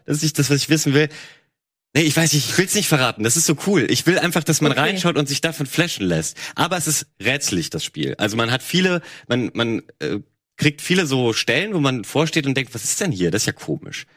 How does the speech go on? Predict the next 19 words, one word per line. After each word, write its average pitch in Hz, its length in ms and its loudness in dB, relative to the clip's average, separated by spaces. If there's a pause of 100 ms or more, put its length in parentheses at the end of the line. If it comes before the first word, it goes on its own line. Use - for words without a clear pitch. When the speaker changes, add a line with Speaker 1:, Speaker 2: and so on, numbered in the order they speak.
(260)
Speaker 1:
Und 104 200 0
dann 156 320 -2 (300)
dadurch, 156 460 -2
ähm, 131 400 0 (580)
bekommt 160 280 2
man 160 120 2
aber 127 120 0
natürlich 113 340 -4
Bock, 170 260 0 (160)
das - 460 -2
zu - 140 0
ergründen, 135 480 0
aber 113 140 2
man 120 120 2
kriegt - 260 -2
nicht 139 180 -2
direkt 123 260 -2
den 107 100 0
Hinweis, 123 540 0